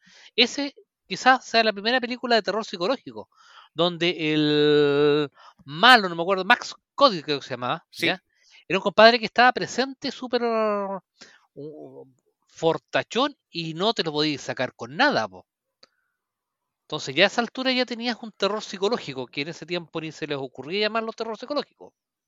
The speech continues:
Speaker 2: Era una, te stalkeaba, stalkeaba al, al, al abogado,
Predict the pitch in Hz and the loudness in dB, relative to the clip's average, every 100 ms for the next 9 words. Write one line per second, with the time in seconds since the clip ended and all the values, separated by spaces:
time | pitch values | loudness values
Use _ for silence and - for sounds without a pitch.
0 | _ _ _ 117 135 127 110 117 - 113 | _ _ _ -10 -6 -8 -6 -8 -6 -8
1 | 107 - 143 165 110 113 110 - 131 127 | -8 -2 0 2 0 -2 -10 -8 -2 0
2 | 123 113 110 98 101 101 101 90 135 156 | -2 -4 -6 -6 -4 -4 -6 -4 -4 -4
3 | 95 98 | -8 -16